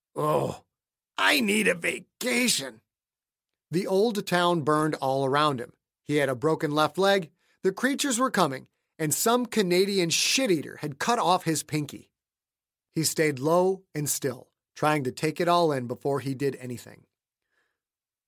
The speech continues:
Movement on his left, about twenty yards away, at the edge of town where the trail led into the woods. A flash of fleshy yellow. Burning wreckage surrounded him,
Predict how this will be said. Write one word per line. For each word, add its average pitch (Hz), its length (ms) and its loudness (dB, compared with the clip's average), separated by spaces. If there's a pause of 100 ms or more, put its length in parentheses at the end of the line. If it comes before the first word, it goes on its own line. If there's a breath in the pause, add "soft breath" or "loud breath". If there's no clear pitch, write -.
(120)
Movement 151 500 0
on 131 140 -6
his 135 160 -4
left, 151 400 0 (180)
about 147 260 -2
twenty 175 280 0
yards 156 320 2
away, 147 400 -2 (220)
at 147 120 -6
the 165 160 -4
edge 190 220 0
of 208 100 -2
town 135 460 0
where 147 120 -2
the 143 100 0
trail 151 400 2
led 139 220 0
into 135 220 -4
the 123 120 -4
woods. 131 440 -2 (720)
A 127 80 -10
flash 151 640 -2 (200)
of 143 120 -6
fleshy 135 400 -8
yellow. 120 500 -8 (1120)
Burning 185 480 2
wreckage 151 360 0
surrounded 151 560 0
him, - 220 -18